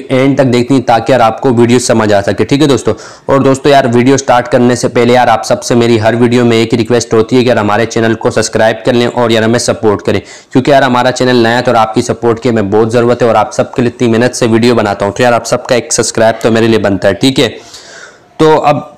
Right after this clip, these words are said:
वीडियो स्टार्ट करते हैं। यहाँ आपने अपनी Facebook ओपन कर लेनी है, ठीक है, और अपना अकाउंट लॉगिन कर लेना, ठीक है। और उसके बाद आपने अपनी प्रोफाइल पे क्लिक करना, ठीक है।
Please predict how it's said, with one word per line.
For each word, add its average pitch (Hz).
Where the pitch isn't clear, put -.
वीडियो 147
स्टार्ट 135
करते 139
हैं। 139
यहाँ 135
आपने 131
अपनी 135
Facebook 127
ओपन 131
कर 127
लेनी 127
है, 123
ठीक 120
है, 127
और 117
अपना 120
अकाउंट 113
लॉगिन 113
कर 123
लेना, 120
ठीक 120
है। 131
और 117
उसके 123
बाद 120
आपने 123
अपनी 127
प्रोफाइल 117
पे 131
क्लिक 127
करना, 120
ठीक 120
है। 131